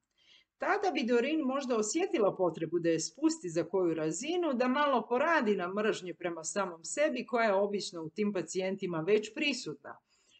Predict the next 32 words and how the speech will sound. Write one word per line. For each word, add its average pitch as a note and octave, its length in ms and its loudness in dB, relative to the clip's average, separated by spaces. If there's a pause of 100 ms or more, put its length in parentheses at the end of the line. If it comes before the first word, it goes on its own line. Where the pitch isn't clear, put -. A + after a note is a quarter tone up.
(180)
U A#3 80 -4
svojoj F4+ 300 2
ulozi E4 460 2
psihoterapeuta C4 1200 0
smiješno F4 560 -2
joj A3+ 260 2
je F#3 80 2
lako F3+ 480 0 (100)
to C#3 140 -6 (160)
izvesti. - 600 -10 (760)
Sastanak D4+ 680 0
je B3 100 0
uvijek G4 460 6
jedan C#4 360 4
na G#3 100 2
jedan, C4+ 500 2
a A#3 120 0
pacijentica A3 680 -2
nikada G#3+ 640 0
ne D#3+ 160 -4
shvati A#3+ 440 -2
dovoljno G#3+ 460 0
dobro F#3 360 0
što - 240 -4
ju F4 80 2
je C#4 180 2
zateklo F#3 560 -4
da F3+ 140 0
bi D#3+ 100 -6
se D#3 160 -8
požalila F3+ 680 0
nekome F3 540 -4